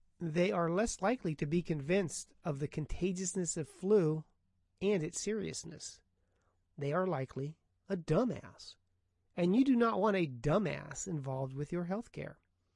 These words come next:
You need to request another health care worker and forbid them from entering your room. If anyone from my family is admitted to the hospital,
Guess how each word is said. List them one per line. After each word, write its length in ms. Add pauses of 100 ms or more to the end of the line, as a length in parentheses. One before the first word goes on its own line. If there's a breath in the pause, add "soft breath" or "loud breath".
(520 soft breath)
You 160
need 300
to 100
request 540
another 320
health 280
care 220
worker 460 (680 soft breath)
and 200
forbid 400
them 260 (140)
from 220
entering 580
your 380
room. 560 (1400)
If 140
anyone 360
from 200
my 220
family 420
is 100
admitted 300
to 60
the 100
hospital, 640